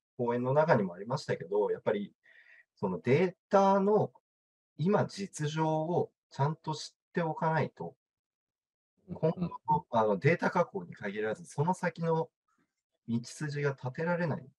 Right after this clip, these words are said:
Speaker 1: で、今手元にあるデータがどんなものなのか、どんな問題を抱えているのかとか、どんな特性があるのかっていうのを把握しておくのが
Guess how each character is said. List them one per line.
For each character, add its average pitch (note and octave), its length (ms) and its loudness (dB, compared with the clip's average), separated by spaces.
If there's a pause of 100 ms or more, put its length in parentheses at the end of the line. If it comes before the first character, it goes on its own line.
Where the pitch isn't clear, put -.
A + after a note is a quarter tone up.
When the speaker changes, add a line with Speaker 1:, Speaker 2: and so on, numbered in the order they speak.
Speaker 1:
で、 - 160 -4 (680)
今 D#3+ 220 2
手 C3 140 0
元 C#3+ 300 2
に C#3 120 2
あ A#2 80 4
る G2+ 140 0
デ G#2 220 0
ー - 40 -20
タ A2 100 -4 (1160)
が E3+ 240 2 (240)
ど E3 160 6
ん - 20 2
な G2+ 140 2
も F2 100 -4
の - 200 -16
な - 60 -20
の - 120 -20
か、 - 180 -14
ど C3+ 140 4
ん E3 60 0
な C3 100 6
問 G2 160 0
題 F#2 120 -8
を - 60 -10
抱 - 260 -20
え F2+ 60 -18
て - 100 -12
い F2+ 60 -6
る F#2+ 80 -6
の F2+ 80 -12
か - 180 -20
と - 60 -20
か、 - 260 -2 (640)
ど C3+ 120 2
ん A#2+ 100 4
な F#2 100 -2
特 - 240 -18
性 A#2+ 160 -4
が B2 120 6
あ - 20 8
る A2+ 80 2
の D#3+ 120 -4
か - 120 -18
っ - 160 -20
て F#3 60 -10
い F#3+ 60 -6
う - 40 -8
の - 80 -6
を F3+ 260 -2 (400)
把 C3 280 4
握 C#3 100 -4
し C3 140 -4
て C#3+ 100 2
お C3 140 2
く B2+ 400 -6
の D#3+ 120 0
が G#3 360 4